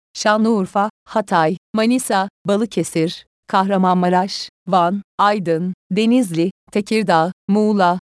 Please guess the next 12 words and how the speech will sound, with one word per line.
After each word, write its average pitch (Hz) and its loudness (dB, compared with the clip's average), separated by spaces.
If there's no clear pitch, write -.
Mardin, 208 0
Malatya, 202 0
Trabzon, 214 0
Ordu. 202 -2
Türkiye'deki 214 0
büyükşehir 196 0
belediye 180 0
sayısı 220 -2
otuzdur. 135 -4
G 220 0
yirmi 226 2
toplantıları, 196 -2